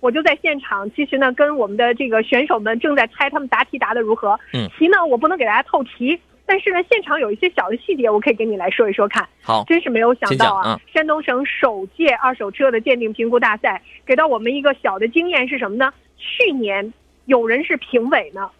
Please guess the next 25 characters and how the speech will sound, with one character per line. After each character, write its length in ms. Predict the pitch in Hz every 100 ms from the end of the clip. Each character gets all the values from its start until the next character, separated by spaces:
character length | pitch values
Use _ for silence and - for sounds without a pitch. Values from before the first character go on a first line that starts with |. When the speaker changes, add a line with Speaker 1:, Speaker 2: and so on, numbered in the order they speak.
| _
Speaker 1:
就 80 | 277
是 40 | -
他 200 | - 311
在 220 | 294 226
比 100 | 220
如 80 | 214
说 120 | 277
临 180 | 262 302
沂 160 | 262
地 140 | 262 240
区 200 | - 269
啊， 140 | 220
Speaker 2:
嗯。 40 | -
Speaker 1:
是 220 | 240 120
分 220 | 370 370
站 220 | 381 247
赛， 180 | 233 226
他 80 | 254
们 100 | 262
自 100 | 320
己 100 | 220
做 200 | 202 285
的 80 | 202
评 200 | - 226
委， 160 | 269